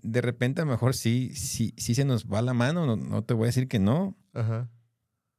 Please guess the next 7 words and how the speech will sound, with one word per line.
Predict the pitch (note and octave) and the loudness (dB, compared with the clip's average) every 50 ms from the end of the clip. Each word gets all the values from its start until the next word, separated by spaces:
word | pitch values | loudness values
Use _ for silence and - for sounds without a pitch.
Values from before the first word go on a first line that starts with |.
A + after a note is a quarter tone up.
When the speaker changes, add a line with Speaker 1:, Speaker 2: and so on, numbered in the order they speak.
| _ _ _ _ _ _ _ _ _ _ _ _ _ _ _ _ _ _ _ _ _ _ _ - | _ _ _ _ _ _ _ _ _ _ _ _ _ _ _ _ _ _ _ _ _ _ _ -2
Speaker 1:
Pero | A#2+ A2+ A#2 | -2 0 0
el | A2+ A#2 | 0 0
insensible | A#2 A#2+ A#2 - G#2 G#2+ - D#3 F#3 G3 B3 A#3+ | 0 0 -2 -2 -2 -2 0 -2 -2 -2 0 -2
no | A3 G#3 | -2 -2
fue | - - C#3+ B2+ | -2 -2 0 0
el | |
médico. | A#2+ B2+ D3 F3 F#3 F#3+ F3+ D#3 - - - - | 0 0 0 0 0 0 -2 -4 -6 -12 -14 -14